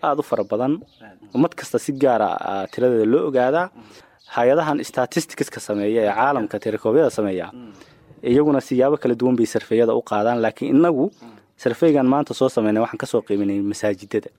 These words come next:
Masaajidada aan ku tukannay. Waxa kaloo ma-, sii dheer in magaalada cadadka masaajidda la-, lagu qiyaasay labaatan iyo shan masjid. Waana meeshii ugu horreysay walaayaadka cadadka masaajidada ah ay ku yaallaan aan anigu arkay.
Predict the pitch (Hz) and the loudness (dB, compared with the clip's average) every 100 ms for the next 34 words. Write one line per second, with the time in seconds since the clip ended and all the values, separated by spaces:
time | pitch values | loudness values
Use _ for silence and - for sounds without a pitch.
0 | _ _ _ _ - 120 123 117 123 139 | _ _ _ _ -6 -2 0 0 2 2
1 | 117 113 - - 117 117 127 143 - _ | 2 -2 -10 -6 -2 0 -2 -4 -12 _
2 | - 160 156 - 170 160 156 - 175 165 | -4 -2 -2 0 0 0 -2 0 0 2
3 | 120 156 151 131 135 160 143 120 120 123 | 2 2 2 4 2 0 -2 -4 -4 -4
4 | - 110 110 110 139 127 104 101 120 135 | -4 -4 -2 -2 0 0 0 0 2 2
5 | - 127 107 104 - 185 202 _ _ _ | 4 4 4 2 0 -2 -4 _ _ _
6 | _ 110 110 104 143 117 - 110 101 - | _ 0 0 0 -2 -2 -2 -2 -4 -8
7 | - - - 127 123 165 165 165 160 - | -16 -8 -2 0 2 2 2 0 0 2
8 | 123 127 131 - - 131 - - 107 107 | 2 4 2 0 -4 -4 -6 -2 0 0
9 | 107 120 107 127 127 143 113 110 - _ | 0 0 -2 -6 -10 -16 -18 -20 -20 _
10 | 107 107 - 113 107 104 98 95 110 110 | -6 -6 -2 0 2 0 -2 -4 -2 -2
11 | - - - | -2 -8 -8